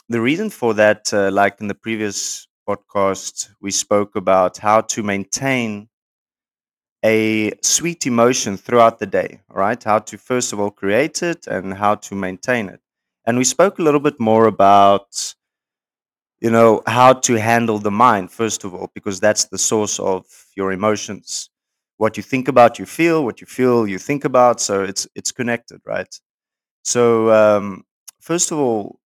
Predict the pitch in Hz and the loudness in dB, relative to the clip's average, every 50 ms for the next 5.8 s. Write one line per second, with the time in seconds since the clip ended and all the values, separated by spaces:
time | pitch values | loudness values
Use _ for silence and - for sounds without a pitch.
0 | _ _ _ - 120 113 110 110 - - 139 139 147 156 151 143 113 104 101 101 | _ _ _ -2 -2 -2 -2 -4 -4 -2 -2 -2 -2 -2 -4 -4 -2 0 0 0
1 | 101 101 101 101 - _ _ 101 98 95 - - - 107 104 98 101 101 101 98 | 0 -2 -4 -8 -12 _ _ -14 -10 -10 -10 -10 -8 -8 -6 -6 -6 -6 -6 -8
2 | - - - 113 110 110 107 104 98 95 90 - _ - _ _ _ _ _ _ | -8 -4 -2 0 0 0 -2 -2 -4 -4 -4 -6 _ -18 _ _ _ _ _ _
3 | _ _ _ _ _ _ _ _ _ _ _ _ _ _ _ _ 104 101 101 - | _ _ _ _ _ _ _ _ _ _ _ _ _ _ _ _ -12 -12 -12 -4
4 | - 131 131 143 160 156 - _ 120 113 101 98 110 123 120 - - - _ - | -2 0 0 2 0 -2 -2 _ -4 -4 -2 -2 -4 -4 -4 -6 -10 -12 _ -8
5 | 104 98 - - - - - 95 95 95 95 85 - - _ | -4 -2 -2 -2 -4 -6 -8 -4 -2 0 0 0 -2 -6 _